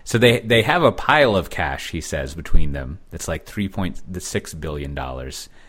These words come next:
Or they've raised that amount cash if you combine the two together. And then their revenue is kind of impressive. But one thing that, you know, he pays attention to, which, you know, I should be careful in the glass house that I'm in,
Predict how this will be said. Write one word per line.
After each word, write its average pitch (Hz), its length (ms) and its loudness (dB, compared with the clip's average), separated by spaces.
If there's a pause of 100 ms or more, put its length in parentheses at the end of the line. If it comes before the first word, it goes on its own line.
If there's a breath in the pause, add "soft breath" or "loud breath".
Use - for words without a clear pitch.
(140 soft breath)
Or 110 80 2
they've 110 240 4
raised 110 380 2
that 85 180 -6
amount 76 320 -8
cash - 520 -10
if 87 120 -10
you 90 80 -4
combine 80 360 -6
the 76 60 -8
two 85 160 -8
together. 73 520 -6 (360 loud breath)
And 117 160 2
then 135 100 6
their 131 100 6
revenue 127 480 6
is 92 160 2
kind 101 180 0
of 85 100 -2
impressive. 87 440 -4
But 92 80 0
one 107 240 2
thing 95 240 0
that, 82 200 -2
you 87 220 -6
know, 73 140 -6
he 90 120 -6
pays 80 280 -6
attention 80 400 -12
to, 73 180 -12
which, - 320 -12 (460)
you 87 100 -4
know, 64 220 -12 (400 soft breath)
I 78 80 -8
should 82 180 -10
be 80 80 -8
careful 87 400 -2
in 73 260 -6
the 85 100 -10
glass 78 300 -4
house 76 300 -6
that - 100 -8
I'm 80 240 -4
in, 65 240 -12